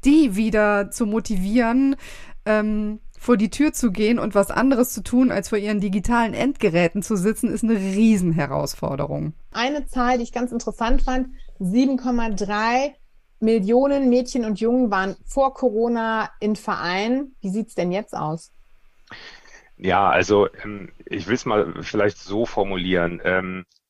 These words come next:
Speaker 3: das Thema Bewegung, äh, hat uns ja auch schon vor Corona, ähm, sehr beschäftigt und,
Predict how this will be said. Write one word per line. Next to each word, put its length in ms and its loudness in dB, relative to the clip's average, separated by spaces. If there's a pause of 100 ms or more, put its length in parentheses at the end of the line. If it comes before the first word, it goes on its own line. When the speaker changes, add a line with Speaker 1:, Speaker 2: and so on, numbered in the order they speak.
(140)
Speaker 3:
das 160 -4
Thema 300 0
Bewegung, 760 -2
äh, 60 -10
hat 360 -4
uns 180 -10
ja 80 -2
auch 100 0
schon 180 -14
vor 220 -6
Corona, 720 -2
ähm, 340 -2
sehr 240 -2
beschäftigt 640 -4
und, 360 -10